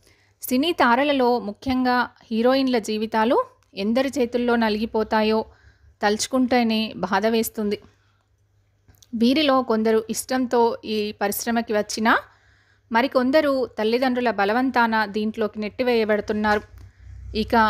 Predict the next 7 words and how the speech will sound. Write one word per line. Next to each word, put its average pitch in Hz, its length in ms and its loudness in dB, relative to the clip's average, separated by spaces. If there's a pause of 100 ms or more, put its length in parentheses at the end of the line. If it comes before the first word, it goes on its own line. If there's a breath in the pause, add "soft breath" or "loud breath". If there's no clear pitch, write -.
(140)
హీరోలు, 220 680 0
డైరెక్టర్లు 226 640 -2
అవుదామని 220 560 0
వచ్చేవారి 214 560 0
ఇబ్బందులు 220 580 0 (380)
ఇంకో 220 320 -2
రకం. 220 280 0